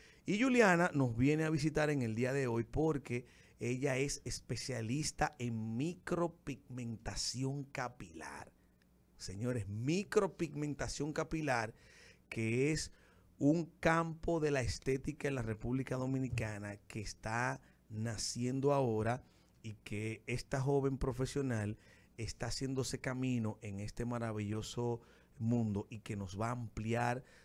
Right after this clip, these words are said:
sobre qué significa esto, cómo se come esto,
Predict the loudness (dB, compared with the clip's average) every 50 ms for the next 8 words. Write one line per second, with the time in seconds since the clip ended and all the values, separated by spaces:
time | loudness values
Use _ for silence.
0 | -20 -14 -8 -6 -2 0 0 0 0 -2 -2 -4 -2 -2 0 0 2 0 0 0
1 | 0 0 0 0 0 -2 -4 -2 0 2 4 4 6 6 6 4 2 -2 -2 2
2 | 6 6 6 6 4 0 -8 -18 -20 -20 -20 -20 _ _ _ _ _ _ 4 6
3 | 6 6 6 4 2 2 0 0 4 4 4 4 6 4 4 6 6 4 4 2
4 | 0 -2 0 0 2 2 0